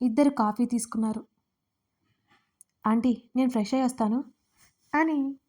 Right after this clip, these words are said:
అక్కడి నుంచి వెళ్ళిపోయింది ధాత్రి. "తను నీకెలా తెలుసు?" అని అడిగాడు సూర్య. "తనంటే?" కాఫీ తాగుతూ అడిగాడు దేవ్.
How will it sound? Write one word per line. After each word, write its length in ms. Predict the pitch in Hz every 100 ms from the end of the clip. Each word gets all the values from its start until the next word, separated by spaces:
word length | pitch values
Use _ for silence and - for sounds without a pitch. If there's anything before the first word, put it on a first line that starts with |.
| _ _ _ _ _ _ _ -
అక్కడి 260 | 277 302
నుంచి 200 | 269 262
వెళ్ళిపోయింది 560 | 269 233 240 262 226 226
ధాత్రి. 460 | 214 202 - 202 - _ - _ _ _ _ _ _ _ _ _ _ _ _ _
"తను 120 | 294 269
నీకెలా 420 | 208 226 294 294
తెలుసు?" 500 | 285 262 269 254 262 _ _ 233
అని 140 | 226
అడిగాడు 400 | 220 220 214 220
సూర్య. 420 | 220 220 208 214 - _ - - _ _ _ _ 247
"తనంటే?" 560 | 247 269 294 311 311 - _ _ _ _
కాఫీ 280 | 285 302 320
తాగుతూ 420 | 302 262 254 262 -
అడిగాడు 380 | 214 214 208 220
దేవ్. 320 | 196 202